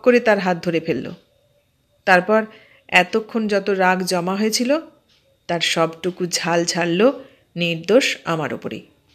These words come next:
"হাঁ করে কি দেখছিস শুনি? মজা লাগছে দেখতে না? বেরো আমার বাড়ি থেকে, বেরিয়ে যা।"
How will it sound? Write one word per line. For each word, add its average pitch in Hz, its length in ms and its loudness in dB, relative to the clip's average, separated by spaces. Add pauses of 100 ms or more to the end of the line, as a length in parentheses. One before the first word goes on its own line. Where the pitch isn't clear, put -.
(1120)
"হাঁ 196 160 6
করে 247 200 4
কি 247 180 2
দেখছিস 233 420 0
শুনি? 262 320 -4 (680)
মজা 175 220 4
লাগছে 226 260 6
দেখতে 165 260 0
না? 240 300 4 (1040)
বেরো 285 200 8
আমার 339 180 6
বাড়ি 294 180 4
থেকে, 269 200 2
বেরিয়ে 294 220 4
যা।" 392 200 6